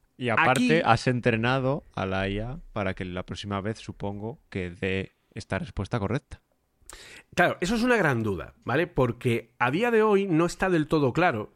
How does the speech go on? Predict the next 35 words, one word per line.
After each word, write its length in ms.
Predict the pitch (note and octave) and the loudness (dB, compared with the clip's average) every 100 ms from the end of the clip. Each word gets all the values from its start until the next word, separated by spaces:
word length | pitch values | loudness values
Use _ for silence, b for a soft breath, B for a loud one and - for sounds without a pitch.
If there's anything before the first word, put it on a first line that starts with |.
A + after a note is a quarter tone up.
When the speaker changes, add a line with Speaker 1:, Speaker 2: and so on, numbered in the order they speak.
| - | -6
Speaker 1:
No 100 | A2 | 0
sé 80 | |
Speaker 2:
que 40 | C3 | 2
Speaker 1:
si 40 | |
Speaker 2:
los 80 | B2 | 4
Speaker 1:
la 60 | A#2+ | 4
retroalimentan, 420 | A2 A2+ G#2+ G2+ | 4 4 4 4
Speaker 2:
contextos 360 | A3 G#2 - F3 | 2 0 2 2
de 80 | |
Speaker 1:
¿no? 40 | E3 | 4
Speaker 2:
todo 180 | F3+ F3+ | 4 4
lo 100 | E3+ | 4
que 100 | D#3 | 2
se 140 | D#3+ | 0
le 80 | C#3 | 0
esté 200 | - C3+ | 0 2
dando 380 | D3+ C#3+ G#2+ - B B B C3+ | 2 0 -4 -8 B B B 0
se 200 | - D3+ | 2 4
utilice 460 | C3 B2 B2+ D#3 F3+ | 4 4 2 2 2
para 240 | F3+ C#3 | 2 2
reentreno. 640 | A2+ G2+ F#2+ G#2+ F2+ C#2+ - _ B B B | 2 0 -2 -2 -4 -6 -16 _ B B B
Speaker 1:
Ujú. 220 | F2 F2+ - | -14 -14 -2
Speaker 2:
Es 200 | G3+ A3 | 0 0
cierto 460 | - A3+ A3+ - A3 | 2 2 2 0 -2
que 140 | F3 | 0
podría 480 | D3 C#3 C3 D#3+ A#3 | 0 2 2 2 4
usarse 600 | E3 B2 - A#3+ - A#2+ | 4 2 0 0 0 -4
para 280 | G2 A2 A2 | -2 0 2
un 180 | D3+ E3+ | 4 4
reentreno 560 | F3 D3 D3 D#3 F3 | 2 2 2 2 2
de 100 | D3+ | 2
una 160 | C#3 D3 | 2 2
próxima 380 | C3+ D#3 D3 G#2+ | 0 -2 0 0
versión, 500 | E2 G2+ G#3 A#2+ - _ _ _ _ _ | -2 0 0 0 -8 _ _ _ _ _
¿vale? 260 | - G#2 | -10 -8